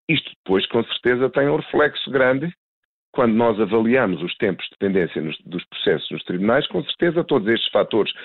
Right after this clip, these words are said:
de entorpecimento contam. Na questão dos funcionários judiciais, por exemplo, nós tivemos, há vinte anos, havia para aí nove mil funcionários, ou oito mil.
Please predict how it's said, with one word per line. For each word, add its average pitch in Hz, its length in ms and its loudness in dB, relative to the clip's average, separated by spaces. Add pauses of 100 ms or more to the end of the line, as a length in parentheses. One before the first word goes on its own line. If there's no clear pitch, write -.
(200)
de 110 140 0
entorpecimento 175 800 -2
contam. 76 380 -4 (320)
Na 208 140 2
questão - 260 -2
dos 85 120 -4
funcionários 82 520 -2
judiciais, 90 520 -6
por 107 100 -2
exemplo, 80 420 -6 (300)
nós 127 280 2
tivemos, 107 580 0
há 202 180 2
vinte 110 320 -2
anos, 92 220 2
havia 95 200 2
para 101 140 0
aí 95 80 2
nove 87 260 0
mil 85 180 0
funcionários, 80 600 -4
ou 73 100 -2
oito 73 220 -4
mil. 73 260 -6